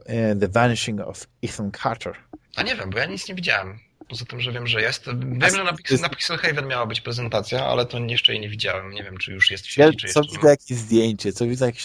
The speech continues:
Speaker 1: to widzę ciągle tylko tą lokomotywę, ten, ten, ten pociąg i, i to z tej strony, to z tamtej, tu jakieś namiastkę interfejsu. I szczerze mówiąc, że jestem trochę zaintrygowany, dlatego że akurat, y,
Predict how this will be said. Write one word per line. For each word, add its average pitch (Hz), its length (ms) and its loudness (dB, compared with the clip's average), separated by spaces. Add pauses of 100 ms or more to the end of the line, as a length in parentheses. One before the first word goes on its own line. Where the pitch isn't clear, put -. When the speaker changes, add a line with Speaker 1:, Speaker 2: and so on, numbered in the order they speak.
(120)
Speaker 1:
to 120 100 -2
widzę 117 220 -2
ciągle 120 280 0
tylko - 160 -2
tą 117 120 2
lokomotywę, 107 680 0
ten, 98 220 -4
ten, 95 200 -2
ten 98 220 2
pociąg 110 600 6
i, 95 280 -4
i 95 40 -14 (160)
to 113 120 0
z - 80 -4
tej 147 160 6
strony, 127 320 0
to 107 100 -2
z - 80 -6
tamtej, 127 400 2
tu 117 100 -2
jakieś 113 340 0 (520)
namiastkę 127 440 6
interfejsu. 135 680 4 (440)
I 117 60 -2
szczerze 156 240 6
mówiąc, 170 260 -2
że 160 180 4
jestem 180 220 -2
trochę 196 160 6
zaintrygowany, 185 640 4
dlatego 156 300 4
że 147 120 8
akurat, 139 400 6
y, 120 400 0